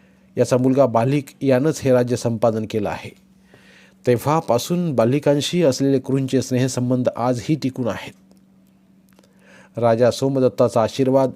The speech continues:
आणि भुरी, भुरीश्रवा या दोघा भावांची स्नेहभेट घेऊन कर्ण पुढे निघाला. मार्गात शाल्व, शिबी या देशांकडून आलेला करभार स्वीकारून आणि त्रिगर्त देशाची सीमा ओलांडून तो शतद्रू नदीपर्यंत पोचला.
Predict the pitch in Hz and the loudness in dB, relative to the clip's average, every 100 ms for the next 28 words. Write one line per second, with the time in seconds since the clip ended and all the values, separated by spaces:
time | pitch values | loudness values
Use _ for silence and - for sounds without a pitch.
0 | _ 117 107 107 131 123 113 _ 127 123 | _ -8 -6 0 0 0 -6 _ -10 -4
1 | 135 - 120 117 120 110 113 113 120 110 | -4 0 2 4 4 2 0 -2 -2 -2
2 | 110 110 104 - 120 104 107 107 101 - | -4 -6 -8 -10 -8 -6 -8 -8 -10 -14
3 | - 104 110 110 101 113 104 98 107 117 | -14 -10 -8 -8 -6 -6 -6 -8 -8 -8
4 | 101 92 - - - _ _ _ _ _ | -10 -12 -14 -16 -20 _ _ _ _ _
5 | _ _ _ _ _ _ _ _ 110 107 | _ _ _ _ _ _ _ _ -6 -2
6 | 110 110 98 - 120 120 110 - _ _ | 0 -2 -4 -2 0 0 -4 -8 _ _
7 | - - - 139 139 123 - - - - | -20 -18 -4 0 2 0 -4 -20 -16 2
8 | 123 113 120 143 139 135 123 - 123 120 | 2 2 0 0 0 0 -2 -2 0 0
9 | - 131 123 117 127 117 120 117 127 123 | 0 0 0 0 -2 -2 -8 -2 -2 -2
10 | 120 120 120 120 139 131 120 113 - 110 | -6 -10 -6 -2 -2 -2 -6 -6 -6 -8
11 | 110 - 120 117 113 117 117 110 107 - | -10 -6 -4 -4 -4 -6 -6 -6 -8 -10
12 | 107 143 127 117 123 - _ _ - 127 | -6 -4 -4 -4 -4 -4 _ _ -6 -4
13 | 127 123 117 127 131 127 110 - 113 | -4 -2 -2 -2 -4 -6 -8 -10 -14